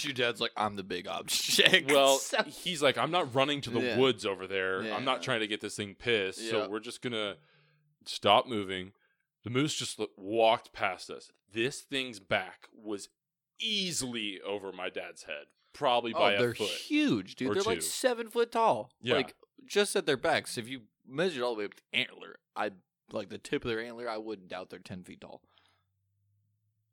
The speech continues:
Speaker 1: Oh, yeah. No, dude. Fuck that. They, they will just, like, that's,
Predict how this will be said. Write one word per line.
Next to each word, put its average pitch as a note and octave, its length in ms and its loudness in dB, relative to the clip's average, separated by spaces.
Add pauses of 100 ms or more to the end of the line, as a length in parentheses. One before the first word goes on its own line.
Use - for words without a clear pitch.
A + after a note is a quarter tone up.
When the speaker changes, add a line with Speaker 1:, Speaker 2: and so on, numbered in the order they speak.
(600)
Speaker 1:
Oh, B2 220 -4
yeah. G#2 220 -6 (100)
No, G#2 200 -14
dude. D2+ 120 -20 (200)
Fuck D3+ 360 2 (220)
that. F#2+ 680 -6 (240)
They, C#3+ 260 4 (140)
they D#3 180 12
will E3 160 4
just, A2+ 300 0
like, A#2+ 180 2
that's, D3 280 0